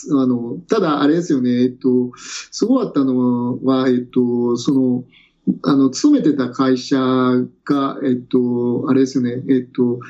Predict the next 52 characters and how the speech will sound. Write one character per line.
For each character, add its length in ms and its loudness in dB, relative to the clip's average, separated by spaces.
い 80 2
ろ 80 4
い 20 2
ろ 100 2
ス 120 -6
ポ 160 2
ー 80 0
ツ 360 -6
関 340 0
係 240 0
の 120 -6
イ 80 0
ベ 140 4
ン 140 0
ト 140 2
を 720 4
い 60 4
っ 100 -4
ぱ 140 2
い 160 2
経 100 0
営、 300 2
あ 80 2
の、 220 -2
え 60 -2
ー、 200 4
オ 120 4
ー 20 2
ガ 80 2
ナ 120 2
イ 40 -2
ズ、 160 -8
組 180 0
織、 220 -12
オ 80 4
ー 20 2
ガ 80 2
ナ 80 0
イ 40 -8
ズ 80 -14
し 60 -18
て 100 2
た 180 0
ん 120 -4
で、 380 2
え 220 2
っ 60 -18
と、 240 2
ス 140 -8
ポ 160 4
ー 60 2
ツ 160 -2